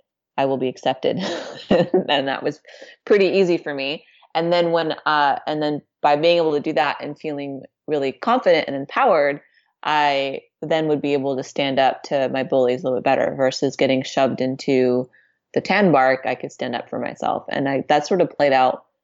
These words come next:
throughout my life, um, going to corporate America, being put down or bullied for whatever dumb reason the person wants to project on you. And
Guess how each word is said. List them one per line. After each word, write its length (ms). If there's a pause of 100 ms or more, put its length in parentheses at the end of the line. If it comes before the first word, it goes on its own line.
(380)
throughout 380
my 120
life, 360 (200)
um, 520
going 220
to 60
corporate 300
America, 640
being 480 (300)
put 200
down 300
or 100
bullied 760 (180)
for 800
whatever 560
dumb 220
reason 240
the 60
person 280
wants 200
to 60
project 360
on 120
you. 280
And 280